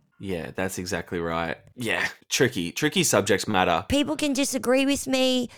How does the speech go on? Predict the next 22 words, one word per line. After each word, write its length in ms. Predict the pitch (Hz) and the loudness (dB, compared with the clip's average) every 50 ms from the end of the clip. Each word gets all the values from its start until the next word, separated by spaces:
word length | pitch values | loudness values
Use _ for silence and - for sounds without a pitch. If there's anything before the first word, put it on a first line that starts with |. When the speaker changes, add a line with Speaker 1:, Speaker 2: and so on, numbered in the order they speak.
| - _ _ | -20 _ _
Speaker 2:
People 420 | - 226 226 233 - 240 254 247 | 0 2 2 2 2 0 0 0
can 200 | - - 233 226 | 0 -2 -2 -2
say 300 | 185 - 233 226 220 220 | -2 0 2 2 4 4
that 120 | 214 220 | 4 4
I'm 140 | 214 214 208 | 2 2 2
being 240 | 196 220 214 214 214 | 2 2 2 4 2
insensitive. 1200 | 208 202 190 185 - - 214 214 208 - - 226 202 - - 226 214 202 202 202 202 185 - - - - _ _ _ | 2 2 0 0 0 2 2 2 2 0 -2 -2 -2 2 4 4 6 6 6 6 4 2 0 -6 -12 -16 _ _ _
That's 200 | 220 233 233 240 | 2 2 2 2
my 120 | 269 262 254 | 0 0 0
opinion. 540 | - - 208 196 208 214 165 117 113 - - _ _ | 0 0 0 0 2 2 0 0 -2 -6 -12 _ _
I 140 | - 170 180 | 0 4 4
have 200 | 180 185 185 170 | 6 6 4 4
had 380 | 180 170 202 196 185 180 175 - | 4 4 4 6 4 4 4 0
experiences 1300 | - - - - - - 240 233 247 247 247 247 247 240 - - - 233 233 233 226 226 226 208 - - - - _ _ _ | -4 -6 -6 -8 -4 -2 2 2 4 4 4 4 2 2 -2 0 2 4 4 6 6 4 4 2 -2 -6 -10 -14 _ _ _
with 200 | 196 214 214 - | -6 -6 -4 -4
the 60 | - | -6
topic, 800 | 156 - - 247 262 247 - 285 302 294 - - - - - - _ _ _ _ - - - _ | -6 -2 2 2 2 2 2 2 2 2 -2 -8 -14 -14 -14 -16 _ _ _ _ -20 -20 -6 _
and 340 | - 165 165 160 151 147 - - _ - | 0 2 2 0 -4 -6 -10 -14 _ -4
through 180 | - 196 220 247 | 0 2 2 4
Speaker 1:
Yeah. 40 | |
Speaker 2:
my 200 | 247 240 240 233 | 4 4 4 4
experiences, 1200 | 226 226 - - - - 202 202 196 190 190 190 190 - - - 196 185 180 175 175 170 - - | 2 0 -2 -6 -4 -2 0 0 2 2 0 0 0 -2 -2 0 2 4 4 4 2 0 -4 -8